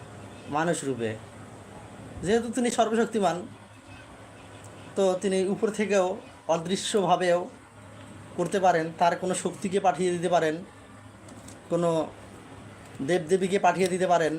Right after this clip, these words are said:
সব কিছু করার জন্য। তাহলে তিনি স্বয়ং কেন নিজে আসেন এই পৃথিবীতে? এরকম প্রশ্নই আমাদের মনে থাকে।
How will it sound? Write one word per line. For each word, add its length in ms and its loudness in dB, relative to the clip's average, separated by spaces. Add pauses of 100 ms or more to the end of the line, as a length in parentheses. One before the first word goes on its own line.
(320)
সব 200 0
কিছু 180 -4
করার 260 2
জন্য। 360 0 (340)
তাহলে 160 -2
তিনি 280 0
স্বয়ং 360 2
কেন 240 2
নিজে 300 4
আসেন 420 2
এই 120 0
পৃথিবীতে? 520 -2 (2250)
এরকম 280 0
প্রশ্নই 340 -2
আমাদের 340 2
মনে 200 0
থাকে। 340 -2